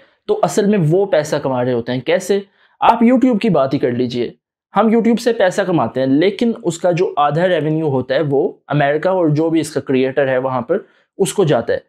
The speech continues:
आप इसके अलावा Instagram देख लीजिए, Facebook देख लीजिए, और भी कोई आप अगर सोशल मीडिया का प्लेटफॉर्म उठा लीजिए तो वहाँ पर भी अगर आप लोग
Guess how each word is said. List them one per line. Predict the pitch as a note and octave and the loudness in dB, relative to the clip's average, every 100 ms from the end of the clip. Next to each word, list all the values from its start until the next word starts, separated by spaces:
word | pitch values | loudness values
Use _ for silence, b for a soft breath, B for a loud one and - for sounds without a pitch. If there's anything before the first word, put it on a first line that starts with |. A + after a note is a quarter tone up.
| _ _ _ - | _ _ _ 0
आप | D#3 F#3 | 0 0
इसके | - G3+ | 0 0
अलावा | F#3+ F#3 | 0 -2
Instagram | F3+ F3+ - F#3+ F3+ E3+ | -2 -2 -2 -4 -2 0
देख | B2 A#2 C3+ | 0 -2 -2
लीजिए, | B2+ C3 C#3+ | -4 0 0
Facebook | F3+ F#3+ F#3 F#3+ - | 0 -2 0 -2 0
देख | C3+ A#2+ C3 | -2 -2 -2
लीजिए, | B2 C#3 | -2 -2
और | - - G#3 | -2 0 0
भी | G3 G3 | 2 0
कोई | F3 D#3 | 2 2
आप | C3+ D3 | 2 -2
अगर | C#3 | -4
सोशल | C#3+ D3+ D3+ | -2 -4 -2
मीडिया | C#3 C3 C3 | -2 0 0
का | C#3 | -2
प्लेटफॉर्म | - C#3+ D3+ E3 C3 | -2 -2 -2 -2 -2
उठा | B2+ D3+ D#3+ | -4 -2 0
लीजिए | D3 B2+ B2+ D3 b b _ | 0 0 -2 -2 b b _
तो | D#3 | -2
वहाँ | D3+ G3 | 2 0
पर | G#3+ G#3+ | 2 0
भी | F#3 G#3 | 2 0
अगर | F#3 G3 | 0 -2
आप | F#3 F#3 | -2 -2
लोग | F#3 E3+ | -2 -2